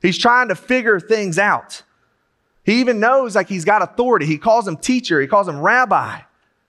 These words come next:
And so as we put things together, this was a man looking for answers, in someone who was from God. He was looking for answers. We saw that last week he was not just turning tables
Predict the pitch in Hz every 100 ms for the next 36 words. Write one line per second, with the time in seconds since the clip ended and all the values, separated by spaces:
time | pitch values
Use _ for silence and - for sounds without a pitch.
0 | _ _ _ _ - 170 214 208 196 196
1 | 233 269 254 226 208 196 160 269 233 180
2 | 247 226 185 156 208 262 220 190 - -
3 | 156 226 262 202 175 170 180 185 226 -
4 | - 110 - - - _ _ _ _ _
5 | _ 170 202 175 - 247 294 185 170 175
6 | 185 - 196 180 226 214 - _ _ _
7 | _ 233 233 196 233 277 240 208 220 226
8 | 214 127 107 - _ _ _ _ _ _
9 | _ _ _ _ _ _ _ - 190 -
10 | 254 262 233 156 - _ _ 156 196 233
11 | 226 214 220 220 180 147 156 214 226 208
12 | - 220 214 170 220 208 160 156